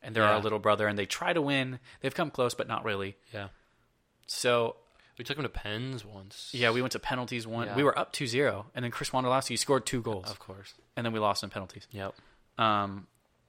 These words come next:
Speaker 2: That was a couple years ago.
Speaker 1: Yeah, it was a few years ago. It was twenty seventeen, I wanna say. Um,
Speaker 2: Yeah,
Speaker 1: so
Speaker 2: sixteen, seventeen.
Speaker 1: so I think Sacramento will definitely be up for this game. I think San Jose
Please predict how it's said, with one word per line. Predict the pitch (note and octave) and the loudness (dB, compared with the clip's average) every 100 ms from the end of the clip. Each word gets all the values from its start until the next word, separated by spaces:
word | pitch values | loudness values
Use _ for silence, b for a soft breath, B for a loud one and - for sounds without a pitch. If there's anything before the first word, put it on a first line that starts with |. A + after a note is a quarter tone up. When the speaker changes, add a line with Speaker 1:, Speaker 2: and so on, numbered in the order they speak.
| _ _ _ | _ _ _
Speaker 2:
That | - | -10
was | A2 | -8
a | |
couple | A2 - | -8 -10
years | G2 F#2+ | -12 -12
ago. | G#2+ | -8
Speaker 1:
Yeah, | A2+ | -6
it | |
was | G#2+ | -6
a | G#2 | -8
few | A2 | -8
years | G#2 | -8
ago. | G#2 G#2 | -6 -6
It | |
was | G2+ - | -8 -10
twenty | - A2 | -10 -8
seventeen, | - - - C#3+ G3+ - G#3 G3+ | -8 -8 -8 -10 -12 -14 -14 -10
I | G3 | -8
wanna | F#3+ G3+ | -8 -8
say. | F#3 G3+ - b b b - | -6 -8 -10 b b b -2
Um, | B2 A2+ A2 b b b | 0 0 -4 b b b
Speaker 2:
Yeah, | |
Speaker 1:
so | - F3 - | 4 4 2
Speaker 2:
sixteen, | A#2+ - G#2+ | -8 -12 -14
seventeen. | A2 G#2+ - A2 _ _ - | -18 -20 -20 -20 _ _ -6
Speaker 1:
so | - E3 | 2 2
I | |
think | - F#3+ - - _ _ _ _ _ _ _ _ _ _ | 2 -2 -10 -18 _ _ _ _ _ _ _ _ _ _
Sacramento | - D3+ C#3 C#3 B2 D3+ | 0 2 2 2 2 4
will | D#3 A2+ - | 2 -2 -4
definitely | A#2 - F3+ G3 | -4 -4 -4 -4
be | F#3+ G#3 | -2 0
up | A3 | 0
for | A3 | -2
this | G#3+ - | -4 -4
game. | G#3+ A3 A3+ _ _ _ _ - | -6 -8 -10 _ _ _ _ -8
I | |
think | - C3 - - _ _ _ | -4 -6 -8 -18 _ _ _
San | - - C3 | -14 -6 -4
Jose | B2+ A#2+ A2+ G#2+ | -2 0 2 0